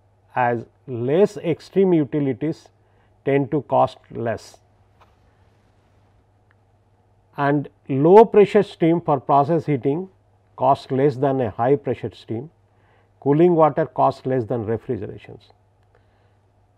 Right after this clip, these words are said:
The things is clear. It tells very clearly that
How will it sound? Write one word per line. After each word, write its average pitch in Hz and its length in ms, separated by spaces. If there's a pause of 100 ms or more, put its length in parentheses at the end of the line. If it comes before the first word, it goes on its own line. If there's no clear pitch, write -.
(140)
The 143 60
things 180 280
is 202 160
clear. 147 460 (2500)
It - 160
tells 185 260
very 185 280
clearly 175 520
that 147 320